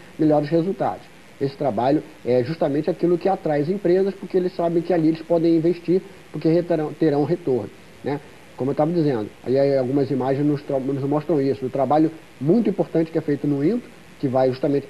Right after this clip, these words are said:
absorver esse material, né, da sociedade, o material que vai buscar o into, um serviço lá de protetização, pra, pra sua qualidade de vida, e que muitas das vezes a gente, nós podemos ali encontrar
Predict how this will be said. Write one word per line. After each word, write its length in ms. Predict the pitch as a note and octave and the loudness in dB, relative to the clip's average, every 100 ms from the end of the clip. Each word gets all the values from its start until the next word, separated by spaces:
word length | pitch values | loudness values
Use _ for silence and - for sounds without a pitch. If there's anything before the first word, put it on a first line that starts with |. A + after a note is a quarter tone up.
| - | -8
absorver 540 | C3+ C#3 - B2+ A#2+ F#3+ | -6 -6 -4 -4 2 2
esse 180 | A#3 G3+ | 2 0
material, 680 | F#3+ G3 G3+ F3 C#3+ B2 - - - | 0 2 4 4 4 2 -4 -20 -8
né, 220 | B2 C#3+ - | -2 0 0
da 120 | B2 B2 | -4 -6
sociedade, 640 | C3 C3 A2 B2+ F#3 F#3 | -4 -2 0 2 2 2
o 40 | |
material 360 | D3+ D3 C3 C3 | 0 0 0 0
que 120 | B2 | 0
vai 160 | C#3 F#3 | 0 2
buscar 280 | F3 - | 0 0
o 160 | D#3 D3 | 0 2
into, 240 | D3+ D3 | 0 -2
um 40 | C#3+ | -6
serviço 380 | C3+ B2 C#3+ - - - - | -4 -2 -2 -4 -18 -20 -10
lá 180 | G#2+ B2+ | -2 -2
de 80 | B2 | -2
protetização, 960 | C3+ C3 - A#2+ A#2 - B2+ D3 F3 F3 - - - - | -4 -6 -8 -8 -8 -6 -4 0 0 -2 -8 -20 -12 -2
pra, 260 | C3 C3 | 0 2
pra 320 | A#2 - B2 A2 | 0 -2 -4 -4
sua 180 | - C3+ A2+ - - - - | -2 -2 -2 -10 -20 -20 -8
qualidade 360 | C3 B2+ C3 C3+ | -4 0 0 0
de 100 | G3+ | 0
vida, 360 | D#3 G3+ A#3+ - - - | 0 2 0 -2 -4 -2
e 120 | F#3+ | -2
que 100 | F#3+ | 0
muitas 360 | F#3+ F#3+ G3 | 2 2 2
das 120 | F#3 D3+ | 2 2
vezes 220 | E3+ F3+ | 2 2
a 40 | |
gente, 140 | F#3+ F#3 | 0 0
nós 160 | F3 | -2
podemos 400 | - E3+ E3+ E3+ | 0 0 2 2
ali 300 | F3 C#3+ D#3+ | 2 2 2
encontrar 560 | F#3+ F#3 D#3+ D#3 E3 | 2 0 0 2 0